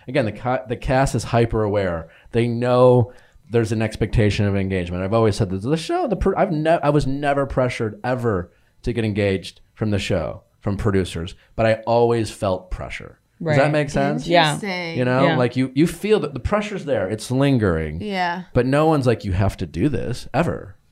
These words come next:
Speaker 1: Like,
Speaker 2: Well, yeah, 'cause it's said, you know, "There's an engagement around the corner. There's an
Speaker 1: Yeah.
Speaker 2: engagement around a cor-,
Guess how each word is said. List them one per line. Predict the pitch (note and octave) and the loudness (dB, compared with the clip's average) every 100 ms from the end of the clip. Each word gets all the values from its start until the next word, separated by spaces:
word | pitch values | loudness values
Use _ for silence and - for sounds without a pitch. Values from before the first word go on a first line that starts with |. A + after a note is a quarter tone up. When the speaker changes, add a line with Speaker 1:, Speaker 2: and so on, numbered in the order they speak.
| - | -4
Speaker 1:
Like, | B2 G#2+ G2+ - | 0 0 -2 -2
Speaker 2:
Well, | E4 | 6
yeah, | C#4 | 6
'cause | G#3 G3+ | 6 4
it's | G3 - | 2 0
said, | - A#3 D#3+ | 4 6 8
you | D3+ | 6
know, | D3+ D#3 F3+ | 6 6 6
"There's | - - C3 | 2 0 2
an | D#3 | 4
engagement | F#3 A3 C#4+ B3+ G#3 | 4 6 4 6 6
around | F#3 E3 | 6 4
the | D3+ | 2
corner. | D3 D3 C3+ B2 F#2 | 2 2 2 0 -2
There's | G#2+ C#3+ F#3 | 0 0 2
an | |
Speaker 1:
Yeah. | G#3 | 2
Speaker 2:
engagement | A#3 C4+ A#3+ G3 | 2 2 4 2
around | F3 D3+ | 2 0
a | D#3 | -2
cor-, | - D3+ | -2 -4